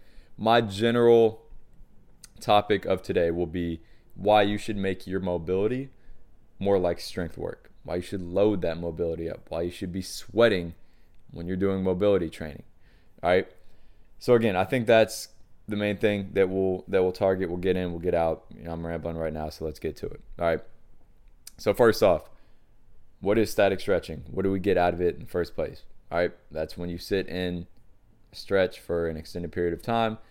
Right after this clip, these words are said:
It'll, in the acute sense, improve your range of motion. All right, you'll get some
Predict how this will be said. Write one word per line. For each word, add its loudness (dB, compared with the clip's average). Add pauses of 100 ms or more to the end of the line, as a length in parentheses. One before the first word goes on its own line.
(280)
It'll, 0 (500)
in -6
the -4
acute -4 (600)
sense, -4
improve -2
your -4
range -2
of -8
motion. -2 (360)
All -2
right, 2
you'll -10
get -4
some -8